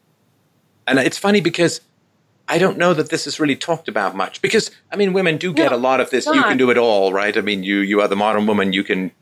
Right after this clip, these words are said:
Speaker 1: you know, balance a baby on your hip while you're sailing the Titanic or something. But there is, as you know, a finite number of hours in the day,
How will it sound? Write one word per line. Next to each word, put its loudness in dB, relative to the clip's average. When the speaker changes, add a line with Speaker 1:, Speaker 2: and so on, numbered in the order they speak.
Speaker 1:
you -2
know, 0
balance -2
a -10
baby 0
on -2
your 2
hip -2
while 0
you're 0
sailing -2
the -2
Titanic -4
or -6
something. -4
But 0
there 0
is, -2
as -10
you -14
know, -8
a -6
finite -4
number -4
of -10
hours -2
in -10
the -4
day, -6